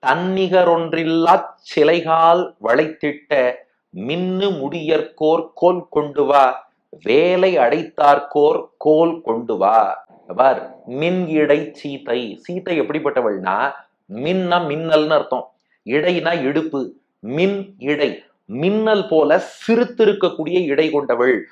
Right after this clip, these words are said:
ஒரு மின்னல் வெட்டுகிறது, மின்னல் கொடிங்கிறோம். அந்த மின்னல் என்பது எவ்வளவு தூரம் ஸ்லெண்டரா, ஸ்லிம்மா இழைச்சிருக்கோ அவ்வளவு தூரம் மெல்லிய இடை கொண்டவள். மின்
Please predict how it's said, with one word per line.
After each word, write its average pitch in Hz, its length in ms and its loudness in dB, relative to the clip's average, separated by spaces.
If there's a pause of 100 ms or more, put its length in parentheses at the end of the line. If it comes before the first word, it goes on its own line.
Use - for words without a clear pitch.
ஒரு 113 220 2
மின்னல் 185 440 2
வெட்டுகிறது, 147 560 2
மின்னல் 180 440 -2
கொடிங்கிறோம். 151 480 -2 (260)
அந்த - 200 -2
மின்னல் 202 480 2
என்பது 165 420 0
எவ்வளவு 175 400 2
தூரம் 190 220 4 (200)
ஸ்லெண்டரா, 180 600 2
ஸ்லிம்மா 185 640 -4
இழைச்சிருக்கோ 147 920 0 (220)
அவ்வளவு 165 600 -2
தூரம் 147 380 -2
மெல்லிய 180 460 0
இடை 139 320 0
கொண்டவள். 113 560 0 (180)
மின் 185 500 -4